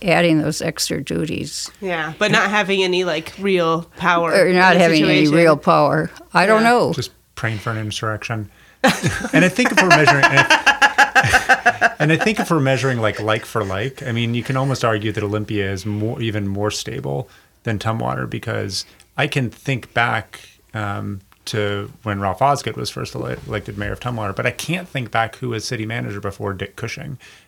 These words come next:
Speaker 3: And there's only been one other city manager other than Dick Cushing, and that's Steve Hall.
Speaker 2: Well, and that, that's the, the stability. So Tumwater, having had the two very long-serving mayors,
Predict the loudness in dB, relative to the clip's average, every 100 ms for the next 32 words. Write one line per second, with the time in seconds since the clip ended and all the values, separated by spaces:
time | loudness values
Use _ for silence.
0 | -4 -2 0 0 0 -2 -2 -4 -4 -2
1 | -2 -2 -4 -6 -6 -4 -4 -4 -6 -4
2 | -4 -6 -6 -8 -8 -8 -8 -8 -10 -8
3 | -6 -6 -8 -8 -4 -4 -6 -8 -2 2
4 | 2 4 4 2 4 4 2 -4 -2 -2
5 | 0 -2 -2 0 2 2 0 -2 -2 -2
6 | 0 -2 0 0 2 0 0 0 0 -2
7 | 0 0 2 2 2 -2 -4 -4 -6 -8
8 | -6 0 2 2 2 2 0 -2 -2 0
9 | 0 0 2 2 0 -2 -4